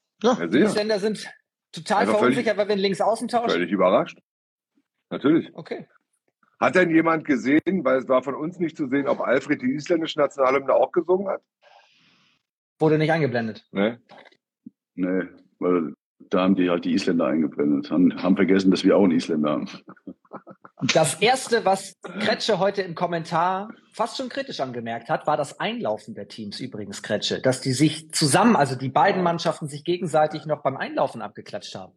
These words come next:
Speaker 4: Aber ist
Speaker 1: Ja,
Speaker 4: aber
Speaker 1: aber pass
Speaker 4: gut,
Speaker 1: auf,
Speaker 4: ist,
Speaker 1: es hat,
Speaker 4: ist aber gut, nee, ganz kurz, stopp. Ist aber gut, dass dem Kretsche das, äh, nach der Hälfte der
Speaker 1: Ja, und
Speaker 4: Europameisterschaft auffällt.
Speaker 1: <laughs> Das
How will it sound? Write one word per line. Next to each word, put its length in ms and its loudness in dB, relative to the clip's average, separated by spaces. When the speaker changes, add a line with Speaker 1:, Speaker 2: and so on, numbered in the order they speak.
Speaker 4:
Aber 140 2
ist 120 2
Speaker 1:
Ja, 60 6
Speaker 4:
aber 100 6
Speaker 1:
aber 80 6
pass 120 4
Speaker 4:
gut, 80 8
Speaker 1:
auf, 80 6
Speaker 4:
ist, 100 2
Speaker 1:
es 80 4
hat, 240 2
Speaker 4:
ist 120 2
aber 160 4
gut, 380 2
nee, 140 0
ganz 220 2
kurz, 180 0
stopp. 280 -2
Ist 120 -10
aber 160 -2
gut, 160 -2
dass 80 -14
dem 120 -6
Kretsche 320 -4
das, 260 -4
äh, 360 2
nach 200 2
der 120 0
Hälfte 300 0
der 80 2
Speaker 1:
Ja, 60 2
und 140 2
Speaker 4:
Europameisterschaft 460 0
auffällt. 440 -4
Speaker 1:
<laughs> 120 -8
Das 180 2